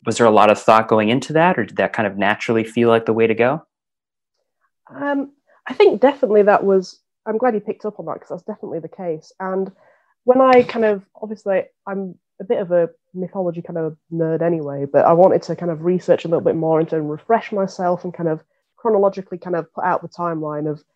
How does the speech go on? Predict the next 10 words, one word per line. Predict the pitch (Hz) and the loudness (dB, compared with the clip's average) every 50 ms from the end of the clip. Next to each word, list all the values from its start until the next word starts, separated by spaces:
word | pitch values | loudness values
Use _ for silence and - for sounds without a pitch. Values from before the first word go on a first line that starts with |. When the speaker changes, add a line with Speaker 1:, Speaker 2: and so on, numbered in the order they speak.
| _ _ _ _ _ | _ _ _ _ _
Speaker 2:
Perseus's | 240 226 214 - - 190 - - 165 - | 0 0 0 0 -2 -6 -6 -8 -12 -12
story | - - 180 170 165 165 165 165 165 | -4 0 2 4 6 6 6 6 6
and | 160 151 151 151 151 | 6 4 2 0 -4
Medusa's | 151 - 180 185 185 180 - 175 165 | -4 -4 -4 -4 -4 -4 -8 -14 -18
and | 156 160 | -16 -14
how | 151 170 170 | -10 -10 -8
they | 147 165 | -8 -10
kind | 165 - 180 165 | -12 -12 -10 -10
of | 156 156 | -8 -6
intersect. | 170 165 160 165 156 - - 190 175 - - _ _ _ | -6 -6 -8 -10 -20 -16 -12 -12 -12 -12 -12 _ _ _